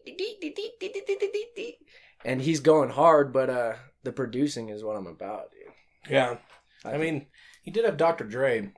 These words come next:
Speaker 2: backing up a lot of his stuff.
Speaker 1: But that's not my deal,
Speaker 2: The
Speaker 1: bro. I'm
Speaker 2: O G.
Speaker 1: not about that.
Speaker 2: <sighs> It's okay. Just a bitch. No
Speaker 1: And
Speaker 2: biggie.
Speaker 1: I'm just weird.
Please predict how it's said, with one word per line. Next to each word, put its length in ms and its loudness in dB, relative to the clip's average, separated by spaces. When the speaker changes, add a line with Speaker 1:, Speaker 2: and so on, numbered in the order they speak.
Speaker 2:
backing 300 -6
up 100 -12
a 60 -6
lot 160 -4
of 80 -10
his 100 -8
stuff. 380 -6
Speaker 1:
But 80 -4
that's 180 2
not 140 2
my 160 0
deal, 260 0
Speaker 2:
The 140 2
Speaker 1:
bro. 160 2
I'm 20 4
Speaker 2:
O 80 2
G. 60 0
Speaker 1:
not 160 0
about 340 -4
that. 300 -8
Speaker 2:
<sighs> 180 -8
It's 140 -10
okay. 380 -2
Just 180 -10
a 40 -12
bitch. 380 -6
No 60 -14
Speaker 1:
And 180 -2
Speaker 2:
biggie. 40 0
Speaker 1:
I'm 160 0
just 240 0
weird. 420 2